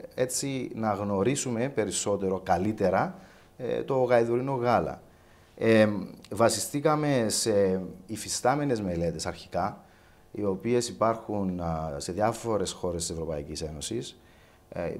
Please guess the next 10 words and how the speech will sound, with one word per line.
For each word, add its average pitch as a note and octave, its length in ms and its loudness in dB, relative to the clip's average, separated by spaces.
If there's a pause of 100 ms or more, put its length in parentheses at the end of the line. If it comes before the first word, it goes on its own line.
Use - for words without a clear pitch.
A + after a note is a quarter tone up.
(140)
κυριότερα A#2 580 6
στην A#2 180 -4
Ιταλία, F#2+ 720 2
όπου G#2+ 140 -4
τα G#2+ 100 0
τελευταία G2+ 480 0
δέκα G#2 480 0
με G2 120 -2
δεκαπέντε F#2+ 460 0
χρόνια G2+ 580 -2